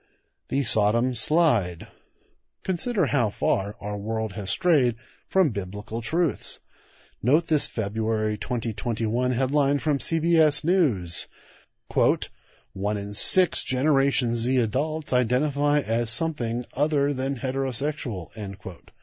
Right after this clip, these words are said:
The report went on to explain, quote,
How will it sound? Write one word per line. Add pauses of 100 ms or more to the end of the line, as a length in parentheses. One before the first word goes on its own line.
(680)
The
report
went
on
to
explain,
quote,